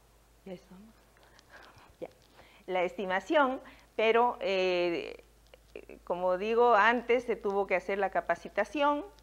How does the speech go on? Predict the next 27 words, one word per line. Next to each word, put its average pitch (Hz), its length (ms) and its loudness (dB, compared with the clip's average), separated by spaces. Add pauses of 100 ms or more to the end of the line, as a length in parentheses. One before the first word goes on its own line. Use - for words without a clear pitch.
(140)
obte-, 165 680 -6
eh, 180 40 -2
obteníamos 202 840 -6
la, 196 440 0 (480)
em, 170 920 -8 (800)
la 170 160 -2
base 185 300 2
de 202 180 0
datos, 220 580 -2 (600)
eh, 151 760 -14
de 156 140 -12
datos 185 340 -2
empíricos 214 760 -6
a 202 80 -8
partir 185 460 -10
de 180 240 -6 (120)
la, - 180 -14 (420)
la, 165 500 -4
el 170 180 -4
llenado 180 440 -2
de 170 140 -6
las 165 260 -4
encuestas, 185 680 -6
los 165 180 -10
cuestionarios 175 640 -8
que 185 140 -8
teníamos, 240 720 -6